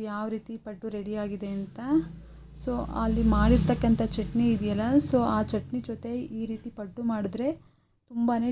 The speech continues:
ಟೇಸ್ಟಿಯಾಗಿರುತ್ತೆ. ನೋಡಿ ಯಾವ ರೀತಿ ಪಡ್ಡು ಬಂದಿದೆ, ಎಲ್ಲ ತರಕಾರಿಗಳು ಸಹ ಮಿಕ್ಸ್ ಆಗಿ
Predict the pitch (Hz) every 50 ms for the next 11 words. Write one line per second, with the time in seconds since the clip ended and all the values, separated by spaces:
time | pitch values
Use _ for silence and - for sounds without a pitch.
0 | 233 - 226 220 226 - - - 247 226 220 214 214 208 202 - - 208 202 202
1 | 202 202 247 269 294 285 _ _ 226 220 214 208 208 214 214 214 - 220 _ -
2 | 202 180 - 220 196 208 202 196 175 208 208 202 196 196 202 214 220 226 220 -
3 | 214 214 _ - 214 208 214 202 214 208 202 202 - 220 214 240 285 330 339 _
4 | _ _ _ _ _ _ _ - 226 220 - - - - 233 220 214 208 269 285